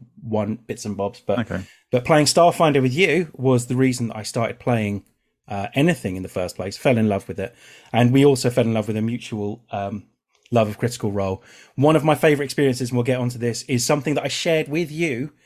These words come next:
Speaker 1: specifically. And, um,
Speaker 2: <laughs>
Speaker 1: Critical Role experience is one of the best things that happened in the whole thing. We're in a car together.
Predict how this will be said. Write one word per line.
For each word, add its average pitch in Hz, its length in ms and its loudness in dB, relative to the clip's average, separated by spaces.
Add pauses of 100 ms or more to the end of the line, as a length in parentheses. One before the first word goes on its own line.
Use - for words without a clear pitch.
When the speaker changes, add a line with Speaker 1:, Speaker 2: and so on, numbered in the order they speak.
(140)
Speaker 1:
specifically. 120 840 -2
And, 117 440 0
um, 110 340 0 (320)
Speaker 2:
<laughs> - 260 -20
Speaker 1:
Critical 143 320 0
Role 165 220 6
experience 127 340 -2
is 127 80 -8
one 139 100 -2
of 135 60 0
the 123 60 -2
best 143 180 0
things 147 140 -4
that - 60 -10
happened 143 300 -2
in 131 80 0
the 131 60 0
whole 131 160 0
thing. 120 360 -2 (360)
We're 113 160 -6
in 110 80 -4
a 110 40 -8
car 123 260 0
together. 110 400 -8